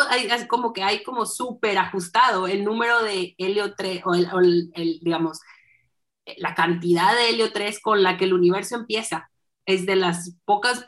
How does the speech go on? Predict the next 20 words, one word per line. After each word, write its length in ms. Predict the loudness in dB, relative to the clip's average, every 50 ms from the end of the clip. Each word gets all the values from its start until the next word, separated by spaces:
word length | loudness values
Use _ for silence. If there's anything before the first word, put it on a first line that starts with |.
| _ 0
pocas 300 | 2 2 2 2 -4 -2
cosas 240 | -4 -6 -6 -6 -6
que 80 | -4
tenemos 320 | -2 0 0 0 -2 -2 -4
súper 260 | -6 -4 -4 -4 -4
fijas, 360 | -4 -8 -10 -10 -12 -14 -6
que 100 | -2 2
no 220 | 4 4 4 4 2
puede 160 | 0 -2 0
cambiar 380 | 0 0 2 2 2 2 2
porque 180 | 0 -2 -4 -4
si 140 | -6 -4 -2
no 120 | 0 0
el 100 | 0 0
modelo 300 | 0 0 0 0 -2 -2
de 60 | 0
Big 140 | 0 0 -2
Bang 140 | -2 -2 -2
no 100 | -2 -2
funciona, 500 | -2 -4 -6 -6 -6 -10 -12 -14 -20 -20